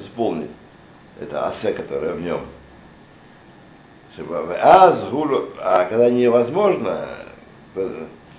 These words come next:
э, то тогда у локе в шма, шема зе, шема зе, аиньян, лавина то. Выслушай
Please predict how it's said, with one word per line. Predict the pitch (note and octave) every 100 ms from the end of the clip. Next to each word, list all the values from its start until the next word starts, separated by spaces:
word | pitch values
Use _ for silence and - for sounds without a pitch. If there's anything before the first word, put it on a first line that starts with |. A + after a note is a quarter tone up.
| - - - -
э, | - E2 D2+ D#2+ D#2+ D#2 D2 A#1 C#2+ -
то | C3 C3+ -
тогда | G#2+ A2 C3
у | B2
локе | A2+ G2+ F2+ C#3 D#3+ E3 E3+ - - - - - - -
в | F#2 G2 G2 F2+
шма, | F2+ - G2 C#3 D3 D3 - F#2+ - - - - -
шема | B2 C3+ A2
зе, | A2 F#2+ E2+
шема | F#2 G2 B2 C#3+
зе, | C#3 C#3 C3+ C3 -
аиньян, | F#2+ F#2+ G2 G2+ B2+ C#3+ C#3+ - - - - -
лавина | F#2 F#2+ G#2
то. | F#2 G#1+ - - - - - - -
Выслушай | - A#2+ - - -